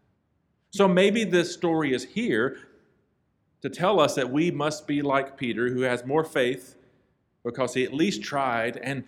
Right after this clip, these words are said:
succeeded for a moment to walk on water. Maybe Jesus is questioning his faith,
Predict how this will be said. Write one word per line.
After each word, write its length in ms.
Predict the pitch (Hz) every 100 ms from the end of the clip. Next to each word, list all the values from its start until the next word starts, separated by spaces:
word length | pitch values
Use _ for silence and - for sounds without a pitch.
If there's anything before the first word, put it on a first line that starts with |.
| -
succeeded 640 | - - - 165 214 156
for 160 | 135 123
a 40 |
moment 360 | 127 185 180 -
to 100 | 135
walk 320 | 123 117 -
on 200 | 131 139
water. 480 | 131 175 123 104 101 _ _ _ _ _ _ _ _ _ _ _ _
Maybe 360 | 117 139 165 202
Jesus 520 | 131 147 190 185 170
is 120 | 151
questioning 600 | 147 - 160 - 151 143
his 240 | 143 135 -
faith, 480 | 147 208 156 -